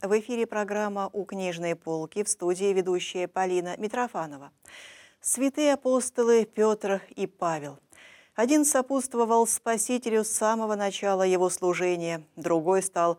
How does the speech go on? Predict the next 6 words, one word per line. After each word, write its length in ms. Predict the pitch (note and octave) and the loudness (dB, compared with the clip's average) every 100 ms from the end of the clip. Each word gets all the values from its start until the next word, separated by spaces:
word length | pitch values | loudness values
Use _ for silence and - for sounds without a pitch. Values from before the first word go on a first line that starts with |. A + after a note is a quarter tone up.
| _ | _
учеником 600 | G#3 G3 F#3 F3 E3 E3 D#3 | -4 -2 -2 -2 0 -2 0
Господа 540 | G3+ F#3+ F#3+ F3+ F#3 - - | 0 0 0 0 0 -4 -4
уже 260 | A#3 G3 G#3 | 0 2 2
после 540 | - A#3 A3+ G3+ G#3+ | 4 2 2 2 2
голгофской 840 | F#3 F#3+ F3+ E3+ E3 - E3 D#3+ - | 4 2 2 2 0 -2 -2 -2 -2
драмы. 480 | E3 E3 D3 C#3 | -2 -2 -4 -10